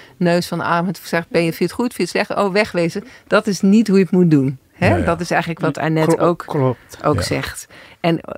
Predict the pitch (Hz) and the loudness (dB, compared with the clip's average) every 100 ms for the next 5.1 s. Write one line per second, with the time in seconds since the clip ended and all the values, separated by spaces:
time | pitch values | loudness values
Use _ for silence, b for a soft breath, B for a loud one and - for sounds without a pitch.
0 | - 196 180 170 160 165 - 160 - 196 | 0 0 2 -2 -2 -6 -4 -6 0 2
1 | 262 190 175 180 - 185 180 113 196 - | 4 2 2 -2 0 2 2 2 2 -2
2 | - 175 175 185 - 175 165 - 185 - | -4 -2 0 0 0 0 0 0 -2 0
3 | 165 165 170 165 196 240 196 160 160 165 | 0 0 2 4 4 4 4 2 0 0
4 | 160 156 - 156 - B B B - 156 | 0 0 -4 -8 -10 B B B -4 0
5 | 156 | 0